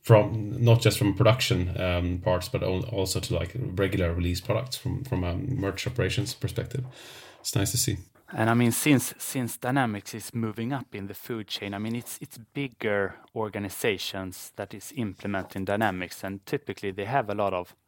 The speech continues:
Speaker 2: legal entities, and it's gets quite cumbersome or complex if you have a, a, a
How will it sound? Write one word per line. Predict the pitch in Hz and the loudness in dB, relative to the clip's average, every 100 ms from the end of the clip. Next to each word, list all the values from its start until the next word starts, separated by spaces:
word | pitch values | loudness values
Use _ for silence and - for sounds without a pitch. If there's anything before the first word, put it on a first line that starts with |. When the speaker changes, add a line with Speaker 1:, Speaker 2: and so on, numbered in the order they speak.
| _ _ | _ _
Speaker 2:
legal | 113 104 110 | -6 -2 0
entities, | 113 92 95 - 95 - | 0 -2 -8 -8 -8 -6
and | 101 104 | -6 -6
it's | 101 - - - - - - - - _ _ | -10 -14 -16 -16 -20 -20 -20 -20 -20 _ _
gets | 135 127 - | -4 -4 -4
quite | - - 131 107 - | -6 2 2 2 -4
cumbersome | - 127 98 92 - 113 95 98 | 0 0 0 -6 -8 -6 -4 -6
or | 95 95 - _ _ | -8 -10 -12 _ _
complex | - 107 95 - 123 - - - - - - | -8 -8 -6 -2 -2 -2 -10 -12 -14 -16 -18
if | 110 - | -16 -10
you | 110 | -2
have | 117 101 92 | 0 0 0
a, | 92 90 - _ - - _ _ - - | -6 -8 -14 _ -20 -20 _ _ -20 -10
a, | 104 - | -10 -8
a | 107 95 92 | -10 -8 -10